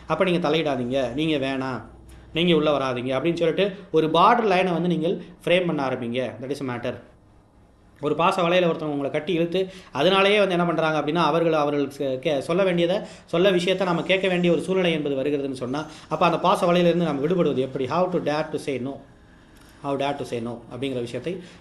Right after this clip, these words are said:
நாம் கற்றுக்கொள்வது ரொம்ப முக்கியமானது. And communication is very important thing. எந்த ஒரு விஷயம்ங்கிறதுங்கிறத நீங்க நினைக்கிறீங்களோ, இப்ப no சொல்லணும்னு நினைக்கிறீங்களா, நீங்க இந்த இடத்துல தான் இருக்கணும்னு நினைக்கிறீங்களா,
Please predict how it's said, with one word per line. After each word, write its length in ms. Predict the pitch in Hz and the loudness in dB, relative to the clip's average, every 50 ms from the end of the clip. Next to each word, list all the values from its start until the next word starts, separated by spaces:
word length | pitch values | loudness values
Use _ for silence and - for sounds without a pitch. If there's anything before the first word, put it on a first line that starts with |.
| - - | -14 -12
நாம் 160 | 123 120 117 | -10 -8 -6
கற்றுக்கொள்வது 440 | 151 156 - 196 185 165 131 127 123 | -6 -4 -4 -4 -2 -2 -2 -2 -4
ரொம்ப 180 | 117 117 123 117 | -4 -6 -6 -6
முக்கியமானது. 640 | 113 113 - 139 127 120 117 117 113 156 175 175 - - - - - | -8 -8 -8 -8 -6 -6 -8 -8 -8 -8 -10 -10 -12 -18 -16 -10 -8
And 140 | 131 131 127 | -8 -4 -2
communication 460 | 165 190 220 220 208 185 170 175 175 156 | 0 0 2 2 2 0 0 0 0 -2
is 120 | 131 127 135 | -2 -2 -2
very 100 | 151 170 151 | -2 -2 -4
important 320 | 123 135 123 113 117 107 104 | -4 -4 -6 -6 -6 -8 -10
thing. 160 | - 104 98 - - - - - - - - | -12 -12 -12 -14 -18 -20 -20 -20 -20 -12 -4
எந்த 220 | - 151 170 208 214 | 0 0 2 4 4
ஒரு 140 | 202 180 175 | 4 4 4
விஷயம்ங்கிறதுங்கிறத 760 | 175 175 208 202 202 190 180 180 180 175 165 156 160 151 143 147 | 2 2 2 0 0 0 0 2 2 2 2 2 0 0 -2 -2
நீங்க 240 | 143 143 143 139 131 135 | -2 -2 -2 -2 -2 -2
நினைக்கிறீங்களோ, 460 | 156 190 185 185 180 175 170 170 190 226 220 - - - | -2 -2 0 0 0 0 2 2 2 0 0 -4 -8 -14
இப்ப 140 | - - 147 | -8 -4 0
no 100 | 156 180 202 190 | 0 2 2 2
சொல்லணும்னு 280 | 196 190 196 190 180 | 2 2 2 2 0
நினைக்கிறீங்களா, 560 | 170 180 175 170 170 170 170 180 196 196 - 151 | 0 0 0 -2 -2 0 2 2 2 0 0 -2
நீங்க 160 | 156 156 151 | -2 -2 0
இந்த 140 | 147 151 156 | 0 2 0
இடத்துல 200 | 156 147 170 175 | 0 0 2 2
தான் 120 | 185 208 185 | 2 2 2
இருக்கணும்னு 300 | 175 175 185 180 175 165 | 2 0 0 0 0 0
நினைக்கிறீங்களா, 380 | 165 156 165 160 165 175 202 | 0 -2 -2 -2 -2 -2 -2